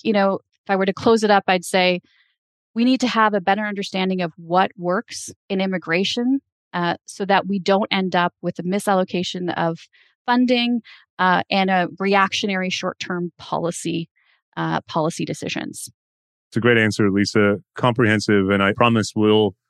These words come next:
Speaker 2: come to some of those points over the rest of our conversation, including
Speaker 1: <laughs> Okay.
Speaker 2: the economic ones, and then, as you say, the more textured ones. But if I may just stay on the subject of economics for slightly longer, a related argument that we've heard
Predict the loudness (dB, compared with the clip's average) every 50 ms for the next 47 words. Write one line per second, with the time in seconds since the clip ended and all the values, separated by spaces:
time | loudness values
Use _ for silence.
0 | _ _ -6 -2 0 0 2 2 0 0 0 0 0 0 0 2 2 2 0 0
1 | _ -2 0 2 2 2 0 -2 -6 -8 -4 -2 0 2 2 2 2 0 -2 -2
2 | 0 2 2 2 2 0 0 0 0 2 2 0 2 0 0 2 2 2 2 2
3 | 2 0 0 0 0 2 4 4 6 6 6 4 2 0 -2 -6 -8 -12 -14 -18
4 | -20 _ _ -6 -2 0 2 2 4 4 4 4 4 2 0 0 0 0 0 0
5 | 0 0 0 0 0 0 0 0 0 -2 -2 -4 -4 0 2 2 4 4 4 4
6 | 2 0 0 0 0 2 2 2 0 -4 -4 -2 2 2 2 2 0 -2 _ -6
7 | -2 -2 -2 -2 -2 -2 0 0 0 0 0 -2 0 0 0 0 -2 -4 -6 -8
8 | -12 -16 _ _ 0 0 2 4 2 2 0 0 0 2 2 4 4 2 2 0
9 | 0 2 4 4 6 6 6 4 4 2 0 0 0 -2 -2 0 2 0 0 0
10 | 0 0 0 0 0 2 2 2 2 0 -2 -2 0 2 2 2 0 -2 _ _
11 | _ _ _ _ _ -12 -4 0 2 4 4 2 2 0 0 2 2 4 4 2
12 | 2 2 2 2 2 0 -2 -4 -6 _ -2 0 2 4 6 6 6 6 6 6
13 | 4 4 4 4 4 4 4 2 0 -4 _ _ _ _ -4 -2 0 0 0 0
14 | -2 -4 _ 0 4 6 6 6 6 4